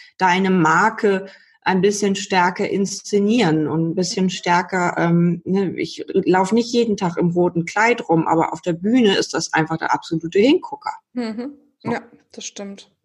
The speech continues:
Speaker 2: Das stimmt. Sehr schön. Ähm, ja, du bist ja viel unterwegs und ich glaube auch, du bekommst viele Tipps.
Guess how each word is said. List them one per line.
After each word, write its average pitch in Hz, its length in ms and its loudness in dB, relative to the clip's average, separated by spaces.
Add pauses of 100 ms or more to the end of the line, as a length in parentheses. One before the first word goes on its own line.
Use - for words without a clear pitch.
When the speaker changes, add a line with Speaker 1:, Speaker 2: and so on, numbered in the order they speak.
Speaker 2:
Das 202 200 -14
stimmt. 196 400 -14 (720)
Sehr 233 300 4
schön. 190 460 0 (480)
Ähm, 254 420 4
ja, 240 120 4
du 240 100 0
bist 285 260 -2
ja 330 80 2
viel 302 300 0
unterwegs 269 680 0
und 285 120 4
ich - 220 -6
glaube 262 520 4
auch, 285 140 2
du 285 140 -2
bekommst 240 640 0
viele 226 400 -2
Tipps. - 560 -6